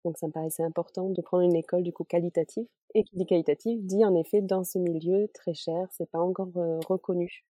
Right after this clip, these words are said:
Donc on se bat pour la reconnaissance du métier. Mais voilà, il faut sortir, euh, les sous à ce moment-là. Donc j'ai travaillé pendant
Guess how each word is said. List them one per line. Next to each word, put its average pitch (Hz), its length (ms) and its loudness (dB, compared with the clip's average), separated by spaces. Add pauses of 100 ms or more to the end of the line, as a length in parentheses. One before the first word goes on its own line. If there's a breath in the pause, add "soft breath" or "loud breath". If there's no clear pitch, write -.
Donc 170 220 -4
on 160 60 -2
se - 120 -4
bat 165 160 0
pour 175 140 -2
la 165 80 -2
reconnaissance 175 560 -4
du 180 80 0
métier. 165 400 -4 (120)
Mais 175 280 4
voilà, 160 220 0
il 156 120 -14
faut - 160 -2
sortir, 190 500 -4
euh, 147 140 -2
les 190 180 4
sous 220 280 0
à 196 60 0
ce 190 120 -4
moment-là. 170 340 2
Donc 185 140 2
j'ai 160 140 -2
travaillé 170 280 -4
pendant 170 220 -2